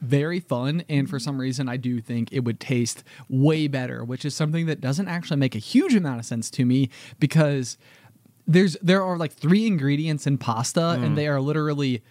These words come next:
Speaker 1: flour, egg yolks, and salt, I think,
Speaker 2: Mm-hmm.
Speaker 1: to the best of my knowledge. And
Speaker 2: Okay.
Speaker 1: like, like other things, like, like possibly even, like, the macarons that I make, I think that there are, like,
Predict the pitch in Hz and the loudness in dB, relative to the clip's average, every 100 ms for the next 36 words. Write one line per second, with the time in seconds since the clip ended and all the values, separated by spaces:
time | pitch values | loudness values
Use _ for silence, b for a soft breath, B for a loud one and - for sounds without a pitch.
0 | b - 147 131 170 202 202 - 156 151 | b -4 -2 0 -2 -2 -4 -2 0 0
1 | 135 143 131 - 120 107 - 110 139 185 | 0 -2 -2 -6 -6 -4 -2 0 0 0
2 | - - 127 135 139 180 113 180 139 139 | -6 -8 -2 4 6 6 4 0 -4 -2
3 | 143 - 147 127 107 110 147 160 202 190 | -4 -2 0 2 0 -2 -2 -2 0 2
4 | 120 107 - _ _ _ _ _ - 151 | 0 -6 -14 _ _ _ _ _ -2 2
5 | 185 208 - 165 196 - 170 156 147 120 | 2 2 2 4 4 2 0 0 -4 -6
6 | 117 143 - 143 - 151 151 147 135 139 | -4 -6 -4 -6 -2 -4 -2 -2 0 0
7 | 123 127 120 127 139 151 131 - B B | 0 -2 0 0 2 2 2 -2 B B
8 | B 151 135 160 151 - 151 147 214 277 | B 0 2 -2 -2 -2 -4 0 0 -2
9 | - 247 196 151 123 | -2 0 0 -2 -4